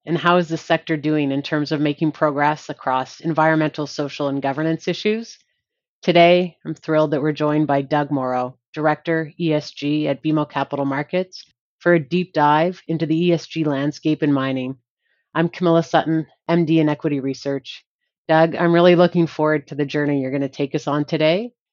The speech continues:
and obviously very glad to welcome you back to our In Tune podcast. So let's get started. Doug, you created a lot of buzz on your recent E S G and mining report, Beneath the Surface,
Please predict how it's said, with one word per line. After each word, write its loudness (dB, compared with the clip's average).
and -2
obviously 0
very -2
glad -4
to -18
welcome -4
you -4
back -6
to -10
our -2
In -4
Tune -8
podcast. -10
So -14
let's 0
get 0
started. -2
Doug, 4
you 0
created 4
a 8
lot 6
of 2
buzz 2
on 0
your 2
recent 0
E 2
S 0
G 0
and 2
mining 0
report, -10
Beneath 0
the -10
Surface, -10